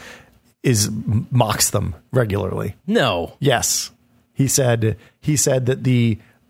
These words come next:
Speaker 1: 'cause it's a asa town.
Speaker 2: Here's these
Speaker 1: Here's
Speaker 2: rocket hobbyists who
Speaker 1: look at,
Speaker 2: are
Speaker 1: look at these,
Speaker 2: farting around.
Speaker 1: look at these chodes.
Speaker 2: Oh, my
Speaker 1: Oh, they
Speaker 2: God.
Speaker 1: can't even land on a barge.
Speaker 2: <laughs>
Speaker 1: Um,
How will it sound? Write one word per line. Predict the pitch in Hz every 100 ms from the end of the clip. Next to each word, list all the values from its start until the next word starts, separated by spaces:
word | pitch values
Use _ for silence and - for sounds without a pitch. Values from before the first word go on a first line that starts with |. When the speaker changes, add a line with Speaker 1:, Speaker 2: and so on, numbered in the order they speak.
| _
Speaker 1:
'cause | - 151
it's | 135
a | 156
asa | 147 123 120
town. | 95 90 101 120
Speaker 2:
Here's | 165 165
these | 170 143 120 - _ _ _ - -
Speaker 1:
Here's | 135 123
Speaker 2:
rocket | 147 143
hobbyists | 170 170 185 208 -
who | 151
Speaker 1:
look | -
at, |
Speaker 2:
are | 123
Speaker 1:
look | 151 151
at |
these, | 160 151
Speaker 2:
farting | 143 135 143
around. | 139 147
Speaker 1:
look | 170
at |
these | 156 139
chodes. | - 165 139 123 117 107 -
Speaker 2:
Oh, | 131
my | 117 98
Speaker 1:
Oh, | 135
they |
Speaker 2:
God. | 139
Speaker 1:
can't | 151
even | 147 135
land | 139 139
on | 131
a |
barge. | 110 147 131 104 101 - -
Speaker 2:
<laughs> | - - - - - - 202 - - 170 - -
Speaker 1:
Um, | 127 131 120 113 104 98 98